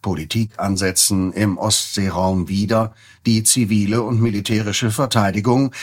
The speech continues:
innen und außen, Militär, Wirtschaft und Gesellschaft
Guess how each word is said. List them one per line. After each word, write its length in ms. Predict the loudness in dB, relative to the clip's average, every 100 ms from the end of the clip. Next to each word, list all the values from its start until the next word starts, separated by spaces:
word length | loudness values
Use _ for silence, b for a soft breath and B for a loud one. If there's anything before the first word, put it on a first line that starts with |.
| B
innen 480 | 2 4 2 0 -4
und 500 | -2 -2 -2 -6 -4
außen, 540 | 0 2 2 2 0 -4 _ _
Militär, 800 | 0 2 2 0 0 0 0 -4 _ _
Wirtschaft 800 | -2 0 2 2 2 0 -4 0
und 420 | 4 4 2 -4 -4
Gesellschaft 920 | -2 0 0 0 0 -2 -4 -10 -12